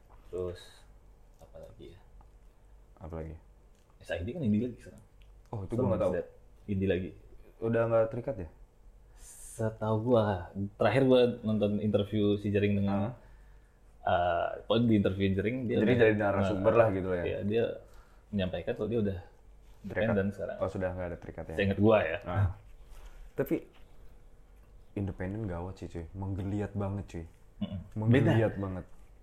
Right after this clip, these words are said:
Speaker 1: Independen indie dulu dengan indie sekarang beda.
Speaker 2: Mm-mm sih.
Speaker 1: Kalau dulu benar-benar mereka, wah, terbatas banget untuk ruang geraknya.
Speaker 2: Ya, karena sekarang
Speaker 1: Karena biaya,
Speaker 2: Nah.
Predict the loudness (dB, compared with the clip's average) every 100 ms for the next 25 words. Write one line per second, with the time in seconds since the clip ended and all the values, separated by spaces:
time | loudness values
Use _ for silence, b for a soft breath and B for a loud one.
0 | 2 4 6 6 6 6 4 4 6 8
1 | 8 6 4 -2 -12 -20 0 2 4 2
2 | 2 0 -4 -4 -4 -6 -12 -20 -20 -20
3 | -20 -10 -6 -4 -6 -8 -2 2 4 6
4 | 6 6 4 4 2 0 -2 -6 -10 -8
5 | -6 -6 -6 -2 -2 -2 -6 -4 -4 -6
6 | -8 -10 -18 -20 -14 -4 -2 0 -2 -4
7 | -8 -10 -16 -20 -20 -20 -18 2 2 4
8 | 2 2 0 2 4 4 6 4 2 2
9 | 4 2 0 -4 -2